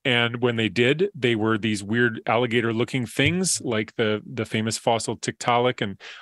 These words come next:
other ones like it. And once they came up on land,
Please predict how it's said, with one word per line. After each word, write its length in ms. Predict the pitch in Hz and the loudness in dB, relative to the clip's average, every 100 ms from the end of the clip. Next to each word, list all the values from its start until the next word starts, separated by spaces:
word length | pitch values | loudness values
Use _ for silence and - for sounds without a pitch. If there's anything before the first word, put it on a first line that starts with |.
| - | 0
other 160 | 120 | 2
ones 220 | 117 110 | 2 2
like 220 | 110 123 156 | 4 4 4
it. 160 | - - - - | 0 -4 -18 -2
And 340 | 135 135 135 | 2 4 4
once 200 | 123 160 | 2 4
they 80 | 160 | 4
came 140 | 156 156 | 4 4
up 120 | 131 | 4
on 160 | 123 | 4
land, 420 | 131 202 139 113 | 4 4 4 2